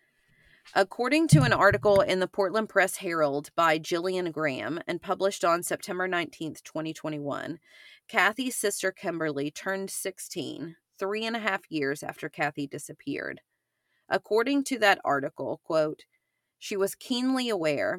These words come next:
that her parents felt panicked when their middle daughter reached the age Kathy had been when she disappeared. She avoided going to the Y W C A dances Kathy loved,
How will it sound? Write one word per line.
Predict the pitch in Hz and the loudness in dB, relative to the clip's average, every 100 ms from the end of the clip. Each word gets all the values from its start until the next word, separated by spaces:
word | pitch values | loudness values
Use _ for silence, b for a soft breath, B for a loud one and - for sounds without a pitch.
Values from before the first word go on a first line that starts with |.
| 196 | -2
that | 190 185 | -4 -2
her | 196 | -4
parents | - 202 208 196 - | -2 0 0 -2 0
felt | 226 - | 0 0
panicked | - 196 170 143 113 - - | -8 -4 -2 -2 -4 -8 -10
when | 170 | -4
their | 170 165 | -2 -2
middle | 165 175 170 | -2 -2 -2
daughter | 143 139 143 | 0 2 2
reached | 143 165 185 - - - | 0 -4 -6 -12 -16 -14
the | 202 190 | -12 -6
age | - 143 110 160 - | -4 -2 -4 -8 -12
Kathy | - 196 196 156 156 | -4 -4 -2 -8 -6
had | 139 - | -8 -8
been | 113 85 90 - _ _ _ - | -8 -8 -12 -16 _ _ _ -6
when | 165 | -6
she | - | -4
disappeared. | 156 156 - 151 147 - - - - _ _ _ _ _ _ _ _ | -4 -6 -8 -8 -6 -6 -8 -10 -18 _ _ _ _ _ _ _ _
She | - 220 | -6 2
avoided | 196 170 175 202 208 196 | 2 4 4 4 4 2
going | 175 165 175 170 175 | 2 2 2 0 -4
to | 165 | -6
the | 165 | 0
Y | 156 156 | 2 2
W | 160 151 151 151 | 2 -2 -2 -4
C | - 151 | -6 -6
A | 151 | -4
dances | 151 151 156 147 139 - | -4 -4 -4 -4 -8 -6
Kathy | - 175 165 139 | -6 -6 -4 -8
loved, | 139 104 - 170 - | -4 -4 -4 -8 -14